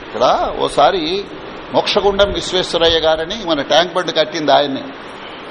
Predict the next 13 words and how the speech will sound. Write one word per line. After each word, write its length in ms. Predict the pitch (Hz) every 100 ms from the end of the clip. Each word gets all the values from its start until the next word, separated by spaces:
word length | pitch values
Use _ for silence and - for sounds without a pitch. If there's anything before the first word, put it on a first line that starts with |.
| - - -
హైదరాబాద్ 460 | 143 165 165 165
లో 160 | 156 175
ట్యాంక్ 320 | - 139 156
బండ్ 220 | 160 156
కట్టింది. 520 | 151 143 156 139 143 143 - - - -
ఆ 300 | 123 131 131 127
సెక్రటేరియట్ 600 | - - 156 175 175 170
కి 140 | - 170
ట్యాంక్ 340 | 160 151 156
బండ్ 220 | 165 160
కి 180 | 156 160
మధ్య 340 | 147 147 - 160
ఉన్నటువంటి 680 | 151 156 151 156 147 151